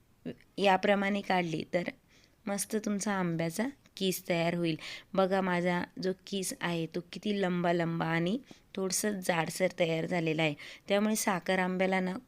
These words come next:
खूप मस्त टेस्ट येते आणि जे आंब्याचं पाणी आहे ते बिलकुल बाहेर निघत नाही. शक्यतो किसणीने काय होतं,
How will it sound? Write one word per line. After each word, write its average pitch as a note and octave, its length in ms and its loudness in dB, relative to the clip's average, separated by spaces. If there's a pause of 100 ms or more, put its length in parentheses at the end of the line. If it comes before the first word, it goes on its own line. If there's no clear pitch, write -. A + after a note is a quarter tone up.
खूप G#3 280 -4
मस्त G3+ 280 0 (120)
टेस्ट F#3 300 0
येते E3+ 320 -2 (120)
आणि E3+ 280 -2
जे F3+ 100 0
आंब्याचं E3+ 600 2
पाणी E3+ 420 0
आहे D#3 180 -4
ते F3+ 60 0
बिलकुल F#3+ 520 2
बाहेर F#3 360 0
निघत E3 380 -2
नाही. E3 160 -2 (520)
शक्यतो G#3+ 460 -2 (100)
किसणीने G#3 440 0
काय F#3 240 2
होतं, E3+ 340 -2